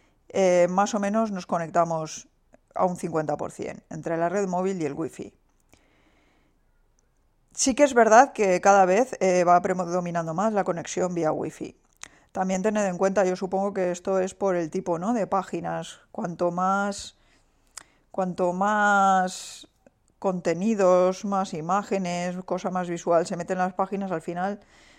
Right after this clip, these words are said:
se nos hace un poco necesario contar con una buena conexión. Y normalmente las conexiones móvil, pues, todavía están un poco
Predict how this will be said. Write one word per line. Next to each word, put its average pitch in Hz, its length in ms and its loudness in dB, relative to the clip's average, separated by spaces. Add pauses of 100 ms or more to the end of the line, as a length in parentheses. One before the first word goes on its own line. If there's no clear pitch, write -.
se - 140 -10
nos 185 160 -4
hace 175 140 0
un 185 80 -4
poco 190 200 0
necesario 175 440 -2
contar 165 340 -4
con 175 140 -6
una 165 160 -6
buena 156 300 -6
conexión. - 580 -8 (400)
Y 156 560 -4
normalmente 175 560 -4
las 160 640 -2 (240)
conexiones 170 560 -8
móvil, 170 400 -6
pues, 156 420 -10 (140)
todavía 165 400 -2
están 170 320 -4
un 160 120 -12
poco 160 460 -8